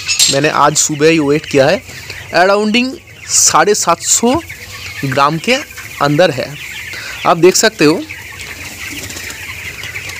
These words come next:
साढ़े सात सौ अंडर। जब मैं boarding किया था, आप लोगों को boarding का video भी एक पोस्ट किया था, तो एक farm के अंदर सारे बर्ड्स मैंने रखे थे। तो वो space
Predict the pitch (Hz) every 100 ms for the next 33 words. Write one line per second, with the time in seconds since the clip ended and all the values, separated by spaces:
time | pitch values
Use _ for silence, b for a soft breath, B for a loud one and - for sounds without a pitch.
0 | - - 139 156 156 147 160 135 139 175
1 | 147 180 196 220 240 226 160 180 220 208
2 | 196 175 185 254 277 - 151 - 170 175
3 | 175 165 147 170 170 156 147 143 165 160
4 | 151 139 143 - 139 135 185 262 B B
5 | B B - 165 175 190 - - 190 170
6 | 214 - - 180 185 196 190 175 185 196
7 | 139 165 349 - - - - - - 131
8 | 139 160 143 131 190 403 - - 127 127
9 | 135 - - - - B B B - -
10 | 214 175 233 - - - 180 233 - -